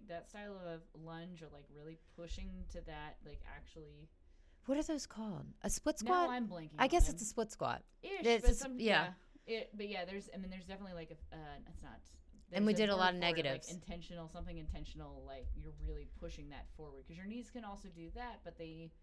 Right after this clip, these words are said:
Speaker 1: need control to do that and then
Speaker 2: Yes.
Speaker 1: tracking to do that. But it is really good for strength. It's the same with, like,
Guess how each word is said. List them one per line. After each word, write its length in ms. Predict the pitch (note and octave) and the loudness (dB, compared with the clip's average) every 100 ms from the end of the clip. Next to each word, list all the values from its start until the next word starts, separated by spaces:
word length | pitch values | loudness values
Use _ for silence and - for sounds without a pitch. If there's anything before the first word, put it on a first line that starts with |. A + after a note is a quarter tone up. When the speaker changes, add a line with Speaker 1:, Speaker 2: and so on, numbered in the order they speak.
| - - - | -20 -20 -12
Speaker 1:
need 200 | F3 D#3+ | -12 -10
control 420 | D#3+ D3+ D3+ C#3+ | -12 -12 -14 -16
to 80 | - | -16
do 160 | - - | -10 -6
that 140 | - - | -4 -6
and 120 | C3+ | -4
then 80 | E3+ | 4
Speaker 2:
Yes. 680 | E3+ F3+ F3+ E3+ E3 D#3+ - | 6 8 10 10 10 6 0
Speaker 1:
tracking 160 | D3+ | -4
to 120 | - | -4
do 100 | C3 - | -6 -8
that. 180 | G2+ - | -10 -6
But 100 | E3+ | -6
it 100 | - | -4
is 220 | G#3 F#3 | -4 -4
really 160 | F3 D#3 | -6 -4
good 200 | E3+ D#3+ | -6 -8
for 120 | D#3 | -12
strength. 420 | - G3+ A#3 B3 | -14 -10 -6 -8
It's 100 | E3+ | -10
the 60 | E3+ | -14
same 180 | G3 F#3 | -12 -10
with, 120 | F3 | -8
like, 180 | E3 | -10